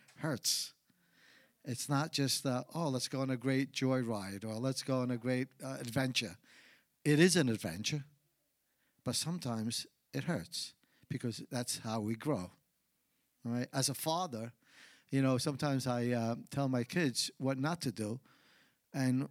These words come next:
and what to do. And sometimes they say, "No, no, no." And they wanna experience themselves, so they find out that it hurts. But I've been through there already, and I said, "I don't want you to hurt." So that's what it is, and that's what our Father in heaven wants to do with us.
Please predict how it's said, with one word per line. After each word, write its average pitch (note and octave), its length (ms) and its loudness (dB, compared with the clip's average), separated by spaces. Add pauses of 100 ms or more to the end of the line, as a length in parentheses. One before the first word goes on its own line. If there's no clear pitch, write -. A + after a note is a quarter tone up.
and C3 120 4
what C#3 160 4
to D3 100 2
do. C#3 380 2
And B2+ 120 0
sometimes E3 280 2
they D#3 80 2
say, E3 140 2
"No, A#3 240 4
no, A3+ 180 4
no." E3 400 2 (440)
And D3 200 2
they C#3+ 80 6
wanna C#3+ 160 4
experience D#3 340 6
themselves, C#3+ 460 2
so C3+ 100 2
they B2 120 2
find C#3 320 0
out C3 140 2
that A2+ 120 0
it A#2+ 100 2
hurts. B2 420 0 (460)
But C#3 220 0 (400)
I've D#3 220 0
been G3 180 10
through C3+ 180 6
there B2 180 8
already, A#2+ 460 6 (120)
and C#3+ 200 2
I C#3 40 4
said, D3+ 260 2 (120)
"I D3+ 80 4
don't D#3+ 120 2
want D3 260 4
you F3 100 4
to D3 100 2
hurt." G#2+ 300 -4
So C3 320 6 (1200)
that's B2+ 260 0
what C3+ 140 4
it A2+ 100 2
is, G2 140 0
and A#2 140 2
that's C#3+ 200 2
what C3+ 100 6
our A#2 120 2
Father A2+ 380 2
in G#2 100 0
heaven G2+ 400 -2
wants G2+ 240 -2
to G2+ 80 -6
do G2 160 -4
with F#2 140 -10
us. - 300 -12